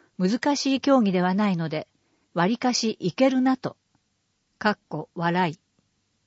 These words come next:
健康のために、これからも運動は続けていきます。遠藤実さん。老人クラブに約六年在籍。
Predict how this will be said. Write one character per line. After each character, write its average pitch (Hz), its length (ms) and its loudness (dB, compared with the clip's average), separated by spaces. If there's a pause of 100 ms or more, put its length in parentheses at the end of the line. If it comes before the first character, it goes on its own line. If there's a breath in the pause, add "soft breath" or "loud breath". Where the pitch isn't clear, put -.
(500)
健 285 260 2
康 302 200 4
の 285 140 2
た 254 140 4
め 240 160 4
に、 175 200 -4 (380)
こ 220 100 4
れ 269 120 4
か 254 120 0
ら 247 120 4
も 233 160 4
運 247 240 2
動 269 200 6
は 240 120 4
続 240 280 -2
け 269 120 2
て 247 140 0
い 226 80 0
き 226 140 -4
ま 196 140 0
す。 - 260 -10 (1500)
遠 254 260 4
藤 175 200 6
実 220 360 2
さ 214 220 -2
ん。 190 120 -6 (760)
老 226 180 6
人 277 220 0
ク 262 140 -2
ラ 233 100 4
ブ 175 140 0
に 165 240 -2
約 233 280 0
六 170 280 0
年 175 200 2
在 170 220 -2
籍。 - 460 -8